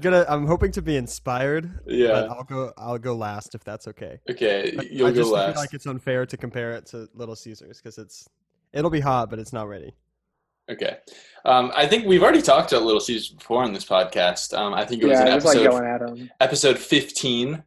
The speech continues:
Speaker 2: titled, uh, I think something about fences are gates or some fences should be gates. We talked about how it's just a bad slogan. Right?
Speaker 3: It's just not, it doesn't, doesn't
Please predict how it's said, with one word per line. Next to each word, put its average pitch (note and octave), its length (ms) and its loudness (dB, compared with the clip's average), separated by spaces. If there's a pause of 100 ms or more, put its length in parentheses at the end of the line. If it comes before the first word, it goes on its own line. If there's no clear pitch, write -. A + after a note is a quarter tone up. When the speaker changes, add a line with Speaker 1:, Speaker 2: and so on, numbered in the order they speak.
(360)
Speaker 2:
titled, G#2+ 440 2
uh, G2+ 400 4 (920)
I A#2 100 4
think B2 220 -2
something A#2 320 -2
about G2+ 220 2
fences G2+ 540 -4
are F#2+ 120 -2
gates F#2+ 420 -2
or G2+ 60 -6
some F#2+ 140 -12
fences G2 380 -8
should F#2+ 180 -8
be F#2+ 100 -8
gates. F#2 640 -4 (280)
We A#2 200 -4
talked A2+ 380 2
about G#2 320 2
how G2 680 2 (680)
it's C3 220 -2
just A2 200 -8
a G#2 40 -12
bad G2+ 240 2
slogan. G#2+ 340 0 (1300)
Right? A#2 240 2
Speaker 3:
It's D#3 120 -6
just - 200 -8
not, C3+ 340 2
it C#3+ 60 0
doesn't, D3 360 0 (160)
doesn't C3+ 520 0